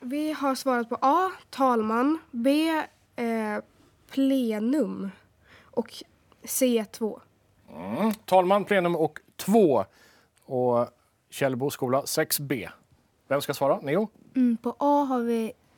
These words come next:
Speaker 3: svarat talman och på B har vi svarat ledamöte och på C en.
Speaker 2: Talman, ledamöte och, eh, en. En etta.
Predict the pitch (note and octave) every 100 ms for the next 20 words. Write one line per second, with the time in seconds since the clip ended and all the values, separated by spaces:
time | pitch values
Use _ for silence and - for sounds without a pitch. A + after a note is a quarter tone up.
0 | _ - - A3+ G#3+ G#3 - - - _
1 | - A#3 G#3+ G3+ B3 D4 D#4+ _ _ A#3
2 | A#3+ A#3 C4+ C4+ C4 - B3+ A#3 A3 A3
3 | - _ _ _ _ - - - B3+ A3+
4 | A3 A3+ - C4+ A#3+ A3 G3 G3 G#3 G#3
5 | G3+ - A3 A3+ G#3 A3 - G#3+ F#3 -
6 | - _ - G#3+ D3 - - - - _
7 | - F3+ E3 F#3 F#3+ - A2+ A#2+ F#3 C3+
8 | B2+ A2+ C3+ C3 - B2+ - A#2 A2 -
9 | A2+ G#2 - _ E3 B2+ D#2+ C#2+ _ _
10 | _ _ - F#2+ - - -